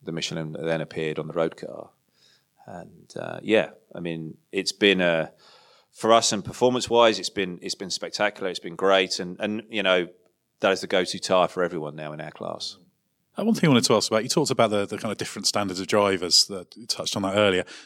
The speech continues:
Speaker 2: Often people talk about the, obviously the P one drivers dealing with slower traffic, but you're kind of in the middle in that obviously all the G T E Pro drivers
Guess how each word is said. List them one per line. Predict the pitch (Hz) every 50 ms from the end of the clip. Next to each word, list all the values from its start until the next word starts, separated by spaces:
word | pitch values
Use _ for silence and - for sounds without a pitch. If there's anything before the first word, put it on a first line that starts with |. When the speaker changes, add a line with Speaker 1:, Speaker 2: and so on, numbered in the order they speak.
| _ -
Speaker 2:
Often | - 127 - - - 87 85
people | 110 104 - - 98
talk | - - 98 87 -
about | - 95 87 87 87
the, | 87 85 _ _ _ _ _ - -
obviously | 82 - - 98
the | - -
P | - 107 95
one | 90 87 85
drivers | 78 90 87 85 87 85
dealing | - 95 90 90
with | 90 90
slower | - - 117 104 98 90
traffic, | - - 90 - - -
but | - 117
you're | 123 127 -
kind | - 127 110 107
of | 107 101 - - - - - - - - - - -
in | - 120 110
the | 113 110
middle | 113 110 - 87 82
in | 85 87 95
that | 95 95 92 - _ _ _ _ _ _ _ _ _ _ _ _ _ -
obviously | - - - 117 95 95 92 _ _ -
all | 147 131 117
the | 113
G | - 110 101
T | - - 98 95 - _ _ -
E | 110 104 87
Pro | - 107 95 90
drivers | 85 92 90 87 - - -